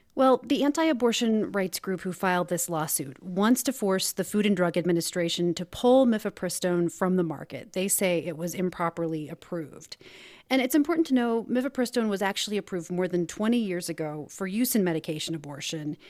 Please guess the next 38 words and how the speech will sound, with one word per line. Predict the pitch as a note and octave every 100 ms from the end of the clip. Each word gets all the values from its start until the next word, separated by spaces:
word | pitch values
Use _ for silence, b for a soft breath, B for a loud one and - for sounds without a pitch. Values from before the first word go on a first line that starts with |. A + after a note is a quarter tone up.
| B B
It's | - F3+
been | G#3 G3
used | G3+ G3
since | B3+ B3
then | B3 A#3+
by | G3+
about | F3+ E3+ D#3+ -
five | F#3 G3 F#3+
million | F#3 F3 D#3
people. | - - A#3+ A#3+ A3+ A3 B B B B
Major | - A3+ A#3
medical | A#3 G#3+ G#3+ G#3
groups | G3 F#3+ -
say | - - F#3+ G3
it | F3
has | F#3
a | E3+
very | F3 E3
strong | - - G3 A3
safety | A3 E3 D#3 D3+
record, | C#3+ C#3+ C#3 D3 D3+ B B B B
but | C#4
it | C4+ C#4+
does | D4 D4 C#4+
bring | - B3
about | A3+ G3 D#3
what | D#3+
is | F#3 F#3+
essentially | F3+ A3 A3 A3+ G#3 G3 F#3+
a | G3
miscarriage, | G#3+ C#4+ - D#3 - D3+ -
and | F#3 F3+ F3+ - -
there | G3 F#3+
are | F#3 G3 A3
sometimes | A3+ G#3+ G3+ G3+ E3+
complications | G#3 F3 F3 A3+ B3+ B3 -
with | D3
that. | - - -